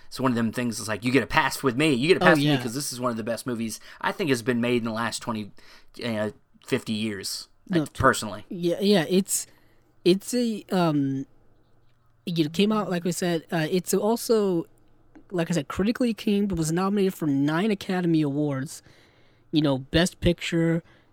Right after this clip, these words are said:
Speaker 2: uh, Best Supporting Actress, Best Adapted Screenplay,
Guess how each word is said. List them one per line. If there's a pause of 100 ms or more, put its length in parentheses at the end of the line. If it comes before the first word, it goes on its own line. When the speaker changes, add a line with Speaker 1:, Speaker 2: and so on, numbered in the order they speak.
Speaker 2:
uh,
Best
Supporting
Actress,
Best
Adapted
Screenplay,